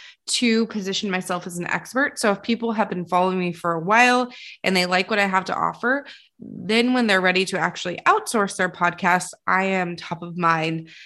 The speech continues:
since I'm continuing to put myself out there on Instagram often and providing all that value for them before they even work with me, essentially.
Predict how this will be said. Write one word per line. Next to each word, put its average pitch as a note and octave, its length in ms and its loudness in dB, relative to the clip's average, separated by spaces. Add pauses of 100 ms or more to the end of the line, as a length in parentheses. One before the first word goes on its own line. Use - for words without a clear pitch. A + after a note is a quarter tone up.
(120)
since F#3 380 -6
I'm F3+ 120 -2
continuing F3 500 -4
to E3 60 -4
put E3 140 -12
myself E3 380 -6
out E3+ 120 -2
there E3+ 140 -2
on - 80 -4
Instagram E3+ 640 -2
often E3+ 520 -4
and E3 360 -4
providing E3 380 -2
all D#3+ 140 -8
that - 180 -8
value - 260 -6
for - 180 -14
them - 320 -6
before - 400 -4
they - 120 -6
even - 560 -6 (640)
work - 240 0
with - 180 -14
me, - 140 -8
essentially. F3+ 760 -4